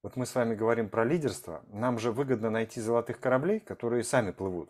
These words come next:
да? Ну, мы об этом говорим. То, ну, в этом бизнесе так успешно работает такая стратегия, да? Когда ты нашел лидер.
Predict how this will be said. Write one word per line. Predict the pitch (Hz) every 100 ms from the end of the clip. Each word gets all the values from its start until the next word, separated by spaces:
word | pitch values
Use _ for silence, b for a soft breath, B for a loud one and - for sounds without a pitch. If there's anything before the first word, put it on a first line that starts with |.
| _
да? | 139
Ну, | 156 92
мы | 95
об | 87
этом | 95 85 87
говорим. | 101 147 214 131
То, | 131
ну, | 151 120
в | 131
этом | 131 120
бизнесе | 147 120 -
так | 113 - -
успешно | 113 - 120 - 110 -
работает | 92 101 101 82
такая | - - 73
стратегия, | - 87 - 78
да? | 117
Когда | 151 92
ты | 110
нашел | 104 131 110
лидер. | 113 85